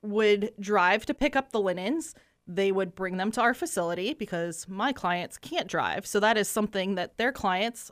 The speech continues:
are much needed in this partnership. And then our clients would do the sorting, processing, cleaning, folding, and then give it back to her clients who would then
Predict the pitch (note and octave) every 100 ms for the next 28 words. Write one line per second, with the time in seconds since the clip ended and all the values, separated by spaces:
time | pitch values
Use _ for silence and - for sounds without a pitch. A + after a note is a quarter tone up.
0 | - F#3 A3 D#4+ - F3+ E3 A#3 - G3
1 | F#3+ - F#3+ - F#3 G3 A#3 - _ _
2 | _ G#3+ G3 - C4+ F4 - A3 G#3+ G#3+
3 | - G#3 F3+ G3+ G3 G3 F#3+ F#3 - _
4 | - E4 D#4 C4+ B3+ - C#4 C4+ C4 B3
5 | A#3+ A3+ A3 C#4 C4 A#3+ A3+ G#3+ G3+ _
6 | _ C#4 B3+ A3 G#3+ G3+ G#3 - _ A3
7 | G#3+ G3+ G3 F#3+ F#3 G3 G#3 - F#3 F4
8 | - G#3 G3+ A3+ G3+ G3 F#3 F#3+